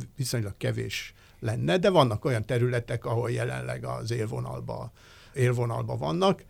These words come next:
E-, itt mindig nagyon sokat számít az, hogy a fejlesztő államoknál ezt lehetett látni,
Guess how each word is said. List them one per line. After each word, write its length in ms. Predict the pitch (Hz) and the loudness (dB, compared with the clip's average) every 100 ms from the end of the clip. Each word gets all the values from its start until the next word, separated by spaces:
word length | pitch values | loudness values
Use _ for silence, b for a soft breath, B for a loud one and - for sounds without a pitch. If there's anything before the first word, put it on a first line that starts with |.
| b | b
E-, 220 | - 139 - | 2 2 4
itt 200 | 156 - | 0 6
mindig 280 | 202 180 156 | 8 10 10
nagyon 280 | 160 143 | 10 10
sokat 360 | 127 160 - 120 | 8 6 6 2
számít 440 | - 147 135 127 | 4 4 6 4
az, 140 | 143 127 | 4 4
hogy 260 | 131 127 - - - | 2 0 -8 -20 -10
a 140 | 117 | -8
fejlesztő 540 | - 151 143 127 - | 6 8 10 8 6
államoknál 520 | 131 131 127 107 123 123 | 6 6 6 2 0 0
ezt 180 | 113 | 2
lehetett 440 | 151 143 110 120 - | 8 8 8 4 4
látni, 520 | 131 131 - 143 151 | 6 6 4 6 6